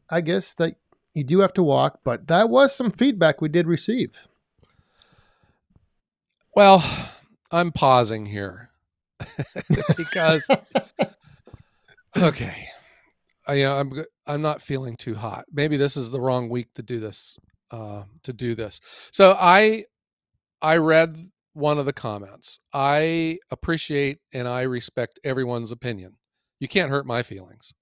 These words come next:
Speaker 2: Say what you want. But I, Dan, if I'm being real, you know, how can we interview someone like Austin Roberts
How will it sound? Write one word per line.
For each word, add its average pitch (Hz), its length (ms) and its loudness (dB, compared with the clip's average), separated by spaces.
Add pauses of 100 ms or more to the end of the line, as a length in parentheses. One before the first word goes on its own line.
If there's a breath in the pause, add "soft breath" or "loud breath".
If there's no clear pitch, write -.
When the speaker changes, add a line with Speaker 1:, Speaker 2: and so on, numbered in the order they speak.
(160)
Speaker 2:
Say 139 180 -2
what 127 120 -6
you 110 100 -6
want. 107 260 -6 (1200)
But 156 260 2 (520)
I, 214 220 4 (500)
Dan, 175 360 -2
if 170 220 -6
I'm 202 160 -4
being 160 240 -2
real, 127 480 -2 (880)
you 147 80 -10
know, 151 80 -4
how 214 320 -2
can 160 680 -6 (100)
we 147 240 -6
interview 151 560 -6
someone 131 480 -2
like 117 280 -4
Austin 127 460 -6
Roberts 110 640 -6